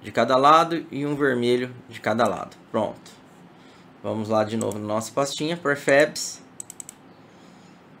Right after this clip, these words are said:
zero zero três. E aí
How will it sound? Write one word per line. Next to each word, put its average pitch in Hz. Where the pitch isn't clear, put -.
zero 127
zero 127
três. 147
E 180
aí 151